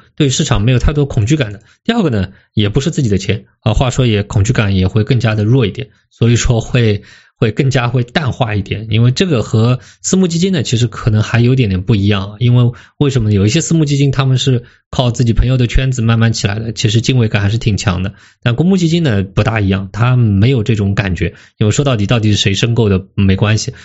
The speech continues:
反正我手里有个几个亿的盘子，十个亿的盘子，那我就干呗，是吧？咔咔就是干。所以说这个时候你就看到像这个，这个半导体板块啊，包括说有色板块啊，就非常非常的猛，你会看到非常非常强。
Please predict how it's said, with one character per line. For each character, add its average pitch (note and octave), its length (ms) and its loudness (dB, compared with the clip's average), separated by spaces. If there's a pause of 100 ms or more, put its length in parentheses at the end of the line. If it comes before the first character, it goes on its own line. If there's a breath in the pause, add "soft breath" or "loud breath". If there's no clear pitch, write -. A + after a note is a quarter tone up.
(140 loud breath)
反 G#2 140 0
正 A2+ 80 2
我 G#2+ 100 2
手 G2+ 140 0
里 G#2+ 100 2
有 F#2+ 120 2
个 F#2+ 80 0
几 F#2+ 140 -4
个 G2+ 80 0
亿 G2+ 80 2
的 F#2 100 0
盘 F2+ 220 -2
子， F#2+ 180 -4 (200 loud breath)
十 - 160 -2
个 G#2+ 80 2
亿 A2+ 80 2
的 G#2 80 0
盘 F#2 240 -2
子， F#2 160 -4
那 G#2 140 2
我 F#2+ 60 4
就 F#2+ 120 0
干 B2+ 220 -2
呗， F2+ 160 -10 (280 soft breath)
是 - 120 -2
吧？ A2+ 240 -4 (600)
咔 C#3 120 0
咔 B2+ 140 -2
就 A#2+ 100 0
是 G2+ 120 -2
干。 - 220 -6
所 B2 200 0
以 G#2 60 -4
说 G#2+ 260 0 (180)
这 C3+ 120 -2
个 A#2 100 0
时 - 100 0
候 A2 80 4
你 G2+ 120 2
就 F#2+ 120 0
看 A#2+ 240 -4
到 G2+ 120 0
像 G#2+ 280 0
这 A2+ 120 0
个， G#2 400 0 (640 loud breath)
这 - 120 -2
个 G2+ 400 2
半 C3 160 -2
导 B2 80 2
体 A#2+ 100 0
板 F#2 180 0
块 A#2+ 220 -2
啊， G#2 140 -2
包 A2+ 180 -2
括 G#2+ 120 -2
说 A2+ 100 2
有 F#2 100 2
色 B2+ 120 0
板 G2 180 -6
块 A2 160 -4
啊， G#2+ 140 -8
就 A2 160 0
非 F#3+ 260 -2
常 A2+ 180 0
非 B2+ 140 0
常 A2 160 -4
的 A2+ 80 2
猛， F#2+ 300 -4
你 G#2+ 120 2
会 A2 140 2
看 A#2+ 220 -2
到 A2 100 0
非 - 260 -2
常 B2+ 140 0
非 A2 80 2
常 G2 140 2
强。 G#2+ 200 -8